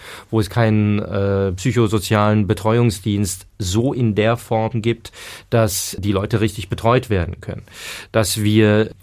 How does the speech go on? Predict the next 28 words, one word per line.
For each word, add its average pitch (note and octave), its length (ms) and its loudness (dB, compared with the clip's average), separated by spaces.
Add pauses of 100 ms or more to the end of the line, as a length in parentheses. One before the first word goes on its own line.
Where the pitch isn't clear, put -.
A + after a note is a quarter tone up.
ja, B2 400 2
auch F2+ 120 -2
nicht A#2+ 180 2
genügend, A#2+ 560 2
äh, A2 380 2
überzeugende B2 600 0
Maßnahmen A#2 560 0
irgendwie A#2 360 0
haben G#2+ 280 0
durch B2+ 160 0
Sozialarbeit, A2+ 760 -2 (180)
dass - 140 -8
Leute B2 340 -2
anfangen, A#2 360 0
vielleicht A2+ 240 -6
sogar A2+ 200 -2
auch B2+ 60 -4
eine B2 160 0
Therapie A#2 420 -2
an-, - 140 -10
anzufangen. F#2+ 540 -2 (460)
Da A2 160 0
haben C#3 380 2
wir C3+ 140 0
in B2 80 0
den A2 100 2
letzten G#2+ 320 -4
Zeiten C#3+ 560 -6